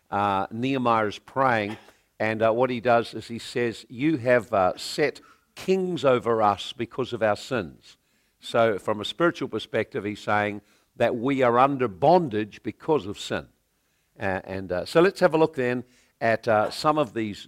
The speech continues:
doorways or gateways that demons use. Let me do one more verse before we go to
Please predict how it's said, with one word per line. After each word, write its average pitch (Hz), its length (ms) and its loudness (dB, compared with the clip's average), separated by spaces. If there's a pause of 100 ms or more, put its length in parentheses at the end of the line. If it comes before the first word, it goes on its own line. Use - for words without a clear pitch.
(120)
doorways 127 680 2
or 98 220 -4
gateways 104 800 0
that 101 180 -2
demons 110 360 -6
use. 98 260 -8
Let 175 140 -4
me 175 120 0
do 110 420 -6
one 139 200 0
more 156 200 -2
verse 110 300 2
before 117 320 -8
we 110 100 -4
go 107 220 0
to 98 320 -8